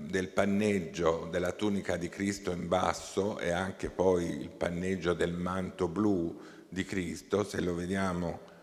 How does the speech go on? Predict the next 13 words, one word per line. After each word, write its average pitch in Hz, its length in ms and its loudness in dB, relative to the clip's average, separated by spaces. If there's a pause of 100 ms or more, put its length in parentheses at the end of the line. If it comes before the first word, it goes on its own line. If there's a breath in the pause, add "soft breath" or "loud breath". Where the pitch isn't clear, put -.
(500 loud breath)
con 85 200 -2
quello 104 260 4
che 90 160 0
riusciamo 95 520 4
a 92 60 0
vedere, 92 600 6
per 87 140 -4
esempio, 87 840 0
ehm, 85 840 -4 (800)
delle 92 400 0
tuniche, 101 560 2
dei 87 160 -2
manti, 95 680 0